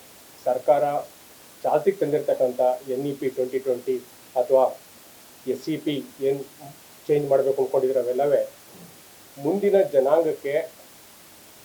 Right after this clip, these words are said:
ಕೌಶಲ್ಯಗಳನ್ನ ಕೊಡಿಸಿ ಅವರು ಮುಂದಿನ ಸಮಾಜದಲ್ಲಿ ಮತ್ತು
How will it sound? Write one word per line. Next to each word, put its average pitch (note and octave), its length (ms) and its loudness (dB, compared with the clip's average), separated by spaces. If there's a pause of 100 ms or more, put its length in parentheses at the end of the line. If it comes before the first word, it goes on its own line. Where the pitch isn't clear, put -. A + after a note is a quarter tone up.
(540)
ಕೌಶಲ್ಯಗಳನ್ನ D#3 840 6
ಕೊಡಿಸಿ D3 560 2 (400)
ಅವರು C3+ 460 2 (920)
ಮುಂದಿನ D#3 340 2 (320)
ಸಮಾಜದಲ್ಲಿ D3+ 840 0 (600)
ಮತ್ತು C#3 420 0